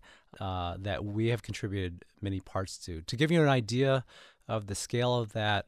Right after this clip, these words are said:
your standard camera, you know, might have of order, uh, something like maybe six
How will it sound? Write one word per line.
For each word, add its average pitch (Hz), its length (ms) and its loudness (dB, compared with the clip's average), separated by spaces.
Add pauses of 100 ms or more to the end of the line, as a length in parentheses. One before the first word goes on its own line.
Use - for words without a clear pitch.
(120)
your 107 420 -2
standard 131 480 0
camera, 120 500 2
you 104 160 -6
know, 101 140 -2
might 101 180 0
have 98 460 -2 (100)
of 90 300 -4
order, 101 480 0 (420)
uh, 90 320 -8 (220)
something 101 380 -4
like 87 180 -2
maybe 92 160 -4
six - 480 -8